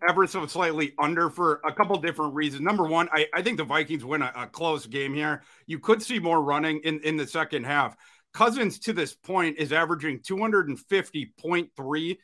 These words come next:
passing yards per game, which is twenty-two, I guess, under this number. Um, the Cardinals' coverage, though, is not very good. And we mentioned the whole blitz thing. How,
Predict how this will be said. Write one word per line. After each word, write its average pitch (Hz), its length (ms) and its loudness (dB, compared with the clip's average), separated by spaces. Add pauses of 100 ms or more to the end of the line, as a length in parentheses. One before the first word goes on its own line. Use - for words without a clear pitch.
(180)
passing 170 340 2
yards 170 280 4
per 185 160 0
game, 165 280 0 (220)
which 156 200 0
is 151 200 2
twenty-two, 165 920 0
I 151 80 -2
guess, 143 260 -2
under 165 240 4
this 143 280 -2
number. 147 420 2 (340)
Um, 147 240 4
the 147 80 -4
Cardinals' 190 360 2
coverage, 165 400 0
though, 143 200 0
is 123 180 -4
not 151 200 2
very 165 240 2
good. 151 340 2
And 143 120 0
we 143 80 0
mentioned 175 340 -2
the 156 60 0
whole 151 200 0
blitz 160 300 -2
thing. 127 280 -2 (220)
How, 165 360 4